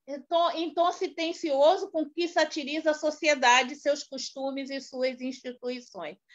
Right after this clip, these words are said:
Assim é a obra de Jaime Jaramillo. É, eu vou falar aqui, enquanto os,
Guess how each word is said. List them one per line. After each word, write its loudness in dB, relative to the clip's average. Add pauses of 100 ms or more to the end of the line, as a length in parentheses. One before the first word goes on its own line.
(120)
Assim 0
é 6
a 6
obra 2 (200)
de -4
Jaime 2
Jaramillo. -4 (380)
É, 6
eu 4
vou 2
falar 6
aqui, -2
enquanto -4
os, -10